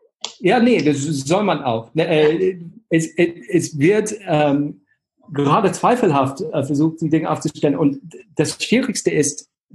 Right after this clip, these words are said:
Speaker 1: bei der Bewegung ist tatsächlich die, die Freiwillige zu mobilisieren. Und das heißt, man muss auch Aufgaben identifizieren, äh, verteilen und dann so eine ganze so, okay, du machst das und, äh, das, das passiert nicht über Nacht.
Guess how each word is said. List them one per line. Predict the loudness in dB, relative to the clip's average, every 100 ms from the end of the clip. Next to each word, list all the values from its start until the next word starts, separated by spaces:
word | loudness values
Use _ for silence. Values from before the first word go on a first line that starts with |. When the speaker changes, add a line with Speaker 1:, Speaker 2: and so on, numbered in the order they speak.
| -20 _
Speaker 1:
bei | 0 0
der | 2
Bewegung | 2 2 2 -2 -4 -4
ist | -6 -6 -4
tatsächlich | -2 0 0
die, | -4 -8 -10
die | -6 -6
Freiwillige | -2 0 2 2 0
zu | 0 -2
mobilisieren. | -2 -2 0 2 2 0
Und |
das | -2 -2
heißt, | -2 -2 -4 -6
man | -4 -2
muss | -2
auch | -4 -8 -12 _ _ _
Aufgaben | -2 -2 0 0 2 0 -2 -10 _ _
identifizieren, | -4 0 2 2 2 2 2
äh, | -2
verteilen | -6 -4 -4 0 2 4 2 0
und | 0 0
dann | 2
so | 0
eine | 0
ganze | 0 0 0 0
so, | 0 0 -2 -10 _ _
okay, | -6 0 2
du | 2
machst | 0 0
das | 0 0
und, | -2
äh, | -2 0 -2 -2
das, | -4 -4 -4
das | -4 -4
passiert | -2 -2 0 -2 0
nicht | 0 0 0
über | 2 4
Nacht. | 2 -2